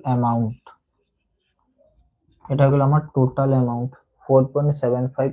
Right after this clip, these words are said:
টাকা, টোটাল অ্যামাউন্ট ফোর পয়েন্ট সেভেন ফাইভ টাকা। ওকে, টোটাল অ্যামাউন্ট হয়ে গেল ফোর পয়েন্ট সেভেন ফাইভ টাকা। এইটা কার সাথে সমান হবে? এইটা কার সাথে সমান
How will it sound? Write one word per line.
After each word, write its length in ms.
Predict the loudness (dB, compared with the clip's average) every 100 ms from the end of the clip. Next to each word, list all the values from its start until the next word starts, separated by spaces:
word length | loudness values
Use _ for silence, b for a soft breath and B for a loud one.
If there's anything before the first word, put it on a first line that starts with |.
| -2
টাকা, 220 | -2 -2 -8 -14 _ -20 -20 _ _ _ _ _ _ _ _ _ _ _ -20 _ _ _
টোটাল 300 | -2 2 4 4
অ্যামাউন্ট 300 | 2 2 -2 2
ফোর 180 | 4 4 4
পয়েন্ট 200 | 4 4
সেভেন 240 | 4 4 4 4
ফাইভ 160 | 4 2 -8 b b b _ _ _ _ -4
টাকা। 240 | -2 -2 -6 _ _ _
ওকে, 240 | -6 2 2 0 _ _ _ _ _ _ 0
টোটাল 300 | 2 2 2
অ্যামাউন্ট 280 | 2 0 0 0
হয়ে 120 | 2
গেল 120 | 2 -2 -2
ফোর 180 | 0 0 0
পয়েন্ট 200 | -2 -2 -2
সেভেন 200 | -2 -2 -2
ফাইভ 140 | -2 -2 -4
টাকা। 220 | -4 -8 b b b b 0
এইটা 220 | 2 2 2
কার 160 | 2 2 0
সাথে 180 | -4 -4 -2
সমান 280 | -2 0 2 0
হবে? 200 | 0 -4 -8 _ _ _ _ _ _ _ _ _ _ _ _ _ _ _
এইটা 240 | -2 0 -2 2
কার 180 | 4 4 2
সাথে 200 | -2 -2 -2
সমান 240 | 0